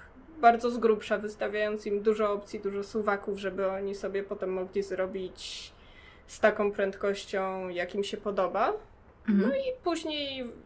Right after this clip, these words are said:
Speaker 1: oni ustawiają tą prędkość mniej więcej tak, jak im się podoba. Wtedy Asia robi grafikę i oni pod tą grafikę jeszcze później ewentualnie ro-,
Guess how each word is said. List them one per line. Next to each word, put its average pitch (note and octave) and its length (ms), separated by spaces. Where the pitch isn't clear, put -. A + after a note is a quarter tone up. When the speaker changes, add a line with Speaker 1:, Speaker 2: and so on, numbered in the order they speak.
Speaker 1:
oni C4+ 200
ustawiają A#3+ 540
tą A3+ 140
prędkość A3+ 460
mniej G#3 160
więcej G#3 260
tak, G#3 160
jak G3+ 160
im G3+ 80
się - 120
podoba. G3 460
Wtedy A3+ 400
Asia A3+ 300
robi G3+ 600
grafikę A3 840
i A3+ 140
oni A3 260
pod A3+ 200
tą A3 180
grafikę G#3+ 440
jeszcze G#3 460
później F#3 480
ewentualnie F#3 760
ro-, G#3+ 160